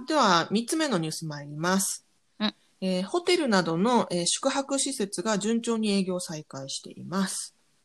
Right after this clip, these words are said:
Speaker 1: えー、ハワイロッジングアンドツーリズムアソシエーションの調べによりますと、現在ハワイのホテルの七十パーセント近くが営業を再開しているということです。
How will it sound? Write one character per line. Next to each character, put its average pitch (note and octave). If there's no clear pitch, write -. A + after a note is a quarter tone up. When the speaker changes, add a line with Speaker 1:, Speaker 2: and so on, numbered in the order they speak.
Speaker 1:
え E3
ー、 D3+
ハ -
ワ E4
イ C4
ロ F#3
ッ F3
ジ C4
ン C4+
グ C4+
ア B3
ン A#3+
ド B3
ツ B3+
ー B3
リ A#3+
ズ A#3+
ム A3+
ア G#3+
ソ A3+
シ A#3
エ G#3+
ー F#3+
シ -
ョ C3+
ン C3+
の A3+
調 E3
べ D#3+
に D3
よ C#3+
り D#3+
ま D#3
す -
と、 C#4+
現 E4
在 F3+
ハ C#4
ワ D4
イ G#3+
の F3+
ホ F#3
テ E3+
ル D#3
の D#3
七 F3
十 D4
パ D4
ー D4
セ D4
ン C#4
ト C#4
近 A#3+
く C4+
が C#4
営 G3+
業 G3
を G#3+
再 E3+
開 D#3
し -
て D#3+
い D3+
る D3+
と C#3
い C3
う C3+
こ -
と D#3+
で -
す。 -